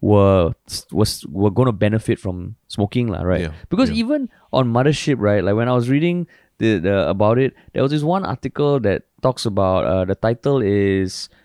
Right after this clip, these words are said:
Speaker 1: Cannabis, Dangerous Drug or Medical Milestone, Here's What You Need to Know,
Speaker 2: Mm.
Speaker 1: which sounds like a, like it'll be an objective article, lah. But then
Speaker 2: Mm.
Speaker 1: you read through it, ultimately it is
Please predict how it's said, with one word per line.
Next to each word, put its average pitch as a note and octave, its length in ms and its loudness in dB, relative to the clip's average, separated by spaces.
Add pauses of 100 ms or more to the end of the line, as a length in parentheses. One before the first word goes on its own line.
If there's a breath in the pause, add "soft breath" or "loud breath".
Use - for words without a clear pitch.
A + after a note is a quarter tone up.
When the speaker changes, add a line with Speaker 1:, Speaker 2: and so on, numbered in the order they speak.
(120)
Speaker 1:
Cannabis, B2+ 480 0
Dangerous A#2+ 460 0
Drug B2 360 0
or G2 80 2
Medical G#2+ 360 0
Milestone, A2 460 0
Here's A#2+ 280 0
What A#2 180 0
You G2+ 80 -4
Need G#2 180 0
to F2+ 60 -2
Know, F2+ 240 -2 (140 loud breath)
Speaker 2:
Mm. F#2+ 200 -10
Speaker 1:
which C#3+ 220 2
sounds G3+ 460 -2
like G#2+ 260 -2
a, F#2+ 420 0 (140)
like G#2 180 0
it'll G#2+ 120 0
be A2 100 0
an G2+ 80 0
objective G#2+ 440 -2
article, G#2+ 400 0
lah. G2 120 0 (320 soft breath)
But - 100 -2
then G#3 100 2
Speaker 2:
Mm. A3 40 0
Speaker 1:
you E3+ 120 4
read F#3 260 0
through E3+ 220 2
it, F#3 160 2 (140)
ultimately E3+ 640 0
it A2+ 100 2
is G#2+ 400 0